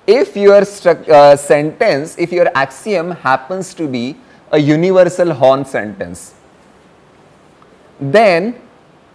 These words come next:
it is preserved under products, and conversely also it is true. Okay?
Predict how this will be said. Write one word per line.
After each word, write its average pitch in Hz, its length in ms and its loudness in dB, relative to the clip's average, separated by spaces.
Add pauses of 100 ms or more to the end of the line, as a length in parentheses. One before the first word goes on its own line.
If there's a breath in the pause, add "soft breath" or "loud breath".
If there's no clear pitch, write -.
(100)
it 170 200 0
is 202 160 2
preserved 185 760 2
under 160 400 -2
products, - 800 -4 (1900)
and 151 400 -2 (160)
conversely 160 920 0
also 165 680 0
it 127 200 -8
is 127 240 -8
true. 92 220 -14 (2750)
Okay? 147 380 -6